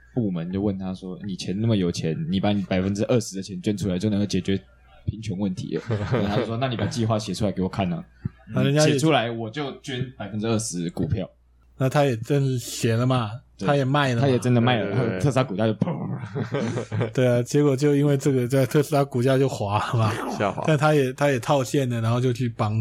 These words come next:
Speaker 2: 就去帮助了嘛。
Speaker 3: 嗯哼。
Speaker 2: 啊，所以，然后特-，然后马斯克后来还说：“要不要我干脆不干了，<laughs> 然后去做，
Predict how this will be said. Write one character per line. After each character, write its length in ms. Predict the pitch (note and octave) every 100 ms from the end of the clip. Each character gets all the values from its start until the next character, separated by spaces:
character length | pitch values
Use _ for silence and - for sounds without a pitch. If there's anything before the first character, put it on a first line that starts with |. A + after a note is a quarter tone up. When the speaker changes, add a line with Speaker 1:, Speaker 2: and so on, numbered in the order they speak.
| A2+
Speaker 2:
就 180 | - B2
去 140 | A#2 A2+
帮 260 | A#2 A2+
助 200 | A2 A2+
了 80 | F#2
嘛。 120 | - - -
Speaker 3:
嗯 140 | A#2
哼。 120 | A2+ A2
Speaker 2:
啊， 60 |
所 140 | C3 C#3
以， 120 | -
然 140 | C3+ C3
后 180 | C#3 D3+ -
特-， 180 | D#3+ - -
然 140 | C3+
后 160 | C#3+ C#3+ - _ -
马 120 | A#2
斯 120 | C#3+
克 260 | D3 C#3 B2
后 180 | D3
来 140 | C3 A#2+
还 140 | A#2
说 280 | A2+ B2+ C3+ _ -
：“要 80 |
不 60 | C#3
要 60 | C3+
我 40 |
干 180 | C3 C3+
脆 240 | C#3+ C#3+ - _
不 100 | B2+
干 260 | D3+ C#3+ A2+
了， 100 | G#2+ A2 G#3
<laughs> 160 | F#3+
然 80 | D#3
后 80 | D3+
去 160 | D3+ C#3+
做， 320 | D#3 C3+